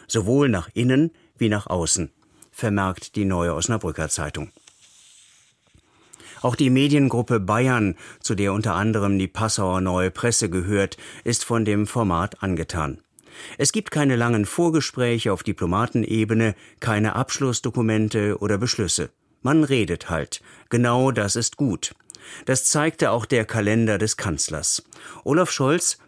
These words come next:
traf über den Tag verteilt zusammen mit Frankreichs Präsident Emmanuel Macron, auch das eine Botschaft, über ein halbes Dutzend Spitzenpolitiker anderer Länder. Das geht sonst nicht. Beide konzentrierten sich auf die Staaten des Balkans,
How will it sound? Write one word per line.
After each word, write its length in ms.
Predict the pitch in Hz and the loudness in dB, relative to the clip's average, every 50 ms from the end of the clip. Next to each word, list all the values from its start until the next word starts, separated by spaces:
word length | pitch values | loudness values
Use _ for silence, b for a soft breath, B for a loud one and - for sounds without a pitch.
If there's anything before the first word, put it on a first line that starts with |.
| b b _ _ _ _ _ - | b b _ _ _ _ _ -10
traf 480 | - - 120 117 113 113 113 110 - - | -6 -2 0 2 2 2 0 0 -2 -4
über 180 | - 127 135 | -4 -2 -2
den 160 | 113 107 101 | 0 0 0
Tag 240 | - - 113 113 - | -2 -2 -4 -4 -2
verteilt 480 | - 120 101 - - 110 107 107 110 - | -2 -4 -4 -2 -2 0 0 0 0 0
zusammen 560 | - - 107 90 104 113 131 143 135 107 92 | -2 -2 -2 -2 0 0 2 2 2 2 0
mit 140 | 87 87 - | 0 -2 -4
Frankreichs 640 | - - 101 101 98 98 - 90 85 82 78 - | -4 -4 -2 -2 -2 -2 -2 -2 -2 -2 -2 -4
Präsident 480 | - - 95 90 92 90 95 98 98 - | -4 -4 -4 -2 -2 -2 0 -2 -2 -2
Emmanuel 460 | - 92 95 92 92 95 98 98 95 | -2 -2 -2 0 0 0 0 2 2
Macron, 520 | 98 101 95 90 - - 107 117 143 156 147 B B B B B B | 2 2 0 0 -2 0 0 2 2 2 0 B B B B B B
auch 180 | B 87 - - | B -6 -4 -4
das 240 | - 95 95 - - | -2 -2 -2 -2 -2
eine 200 | 80 92 90 80 | -2 -2 -2 -2
Botschaft, 580 | 90 104 127 - - 151 135 120 - - - B B B B B B B B B | -2 -2 -2 0 0 0 0 0 -2 -6 -12 B B B B B B B B B
über 180 | B 151 170 151 | B 2 2 4
ein 140 | 147 143 | 4 4
halbes 360 | 143 156 165 151 160 143 - - | 4 4 4 4 2 2 0 2
Dutzend 520 | 165 160 147 - - - 117 98 80 76 | 0 0 0 0 0 0 0 0 -2 -2
Spitzenpolitiker 1000 | - - - 110 - - 107 95 - - 101 87 87 80 - 85 - 92 78 - | -4 -4 -4 -2 -2 -2 -2 -4 -4 -4 -4 -4 -4 -4 -4 -4 -2 -4 -2 -2
anderer 320 | 87 90 90 90 80 87 | -2 -2 -2 -2 -2 -2
Länder. 400 | 82 87 92 98 95 95 85 - - _ _ _ _ b b b b b b b _ | 0 0 0 0 0 0 -2 -4 -6 _ _ _ _ b b b b b b b _
Das 340 | - 117 117 117 - - - | -2 0 0 0 0 -2 -2
geht 280 | 110 107 101 104 - - | -2 -2 -2 -2 -2 -2
sonst 500 | - 101 95 98 117 127 - - - 123 | -2 0 0 2 0 0 -2 -2 -2 -2
nicht. 420 | 101 78 - - - - - - _ _ _ _ B B B B B B B B B B | -2 -2 -4 -6 -10 -10 -14 -16 _ _ _ _ B B B B B B B B B B
Beide 300 | B 113 123 135 135 127 | B 0 2 2 2 2
konzentrierten 880 | - - 117 110 104 - 113 104 101 - 110 123 135 135 - - 123 110 | 2 0 0 0 0 0 0 0 -2 -2 0 0 0 0 0 0 0 0
sich 360 | 98 87 98 90 85 - - 80 | 2 0 0 -2 -2 -2 -4 -6
auf 120 | 87 - | -4 -4
die 140 | - 101 92 | -2 -2 -2
Staaten 500 | - - - 101 90 92 104 - 110 101 | -2 -2 -2 0 0 0 0 -2 -2 -2
des 160 | 98 95 - | -2 -2 -2
Balkans, 800 | - 98 98 107 120 120 - 123 123 127 143 151 151 - - | 0 0 0 2 0 0 0 0 2 2 2 2 0 0 -2